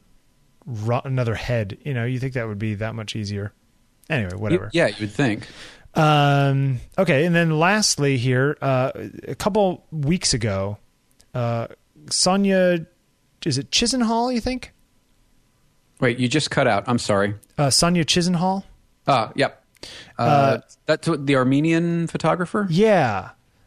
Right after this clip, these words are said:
Speaker 1: Uh, you wanna talk a little bit about that?
Speaker 2: No, I did the last one. You do this one.
Speaker 1: Oh, it's like that, huh?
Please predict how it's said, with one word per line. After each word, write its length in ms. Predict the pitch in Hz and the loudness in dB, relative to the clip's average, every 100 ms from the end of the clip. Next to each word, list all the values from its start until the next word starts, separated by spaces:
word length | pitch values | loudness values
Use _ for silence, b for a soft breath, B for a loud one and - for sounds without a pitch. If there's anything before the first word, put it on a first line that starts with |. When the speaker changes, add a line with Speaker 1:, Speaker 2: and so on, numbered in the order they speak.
| - | -4
Speaker 1:
Uh, 120 | 151 | -2
you 160 | 156 180 | 0 2
wanna 140 | 202 | 0
talk 180 | 208 214 | 0 0
a 60 | |
little 160 | 214 214 | 0 2
bit 120 | 220 | 0
about 200 | 214 226 | 0 0
that? 180 | 240 240 240 - _ _ _ _ _ - | -2 -4 -8 -18 _ _ _ _ _ -12
Speaker 2:
No, 460 | 117 117 143 156 156 | -6 -4 0 0 0
I 80 | 202 | 0
did 140 | 226 | 0
the 80 | 113 | 0
last 360 | 87 90 92 | 2 0 -2
one. 120 | - 87 | -2 0
You 100 | 143 | 2
do 140 | 113 | 2
this 220 | 92 - | -2 -4
one. 240 | - 107 107 | -4 -4 -2
Speaker 1:
Oh, 120 | 147 | -2
it's 140 | 113 - | 0 -2
like 140 | 117 | 0
that, 220 | 120 131 | 0 0
huh? 180 | 147 170 | 0 -4